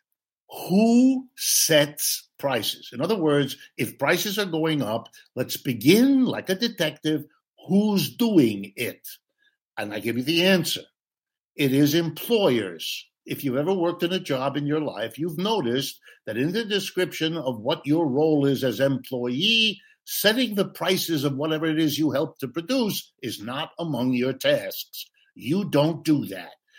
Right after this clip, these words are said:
That's a, a right, a privilege withheld from you as the employees, and you're the vast majority, and given instead to the employer.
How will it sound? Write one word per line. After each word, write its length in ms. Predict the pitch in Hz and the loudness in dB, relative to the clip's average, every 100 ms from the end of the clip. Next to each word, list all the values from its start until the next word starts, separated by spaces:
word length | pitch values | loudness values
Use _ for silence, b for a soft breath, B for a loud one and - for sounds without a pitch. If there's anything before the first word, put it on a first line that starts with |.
| b b | b b
That's 320 | 131 139 180 185 | -4 -4 -2 -4
a, 160 | 147 - | -4 -6
a 160 | 117 | -6
right, 500 | 104 98 120 180 202 - - | -6 -4 0 0 -2 -12 -10
a 100 | 117 | -12
privilege 920 | - - 180 175 196 208 175 - - _ _ _ _ | -10 0 0 0 -2 -2 -4 -8 -10 _ _ _ _
withheld 760 | 98 95 165 190 - 226 269 202 | -18 2 2 2 -2 -2 -2 -4
from 300 | - 147 131 | -4 -2 0
you 280 | 147 233 220 | -2 0 0
as 140 | 160 | 0
the 160 | 160 151 | 0 0
employees, 880 | 131 - 139 127 135 214 262 - - | 0 -2 -2 0 0 0 -2 -6 -10
and 100 | 104 | -6
you're 120 | 113 | -2
the 100 | 120 | 0
vast 280 | 123 123 - | 0 -2 -4
majority, 640 | 127 196 254 233 208 196 _ _ _ | -6 -2 0 0 -4 -8 _ _ _
and 180 | - 147 | -2 2
given 220 | 175 196 | 4 4
instead 500 | 180 151 143 160 151 | 2 0 0 -2 -2
to 80 | 147 | -2
the 220 | 147 143 147 | -2 -2 -2
employer. 1080 | 139 135 - 123 120 120 113 117 139 104 | -2 -2 -6 -8 -4 -2 -2 2 2 2